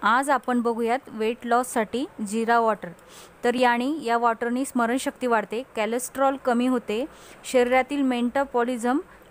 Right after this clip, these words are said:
छान ठेवण्यास मदत होते. यामुळे जी शरीराची आव-, अनावश्यक चरबी असते ती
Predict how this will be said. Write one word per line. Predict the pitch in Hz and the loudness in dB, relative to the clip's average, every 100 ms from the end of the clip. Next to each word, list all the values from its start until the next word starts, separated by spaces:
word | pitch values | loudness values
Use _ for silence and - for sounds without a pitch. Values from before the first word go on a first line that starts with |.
| - | 0
छान | 254 269 | 2 2
ठेवण्यास | 285 240 240 240 | 0 -2 -2 -2
मदत | 240 226 | -2 0
होते. | 269 247 - | -2 -2 -2
यामुळे | 247 233 247 247 247 | 0 2 2 2 0
जी | 220 247 | -2 -6
शरीराची | - 240 220 226 - - - | 0 0 2 0 -2 -8 -2
आव-, | - 214 - - - | 0 0 -4 -8 -2
अनावश्यक | 220 247 277 320 - | 2 2 0 -4 0
चरबी | 285 247 262 | 0 2 0
असते | 262 277 320 - - - - | 0 0 -2 -6 -20 -14 -4
ती | 277 | -2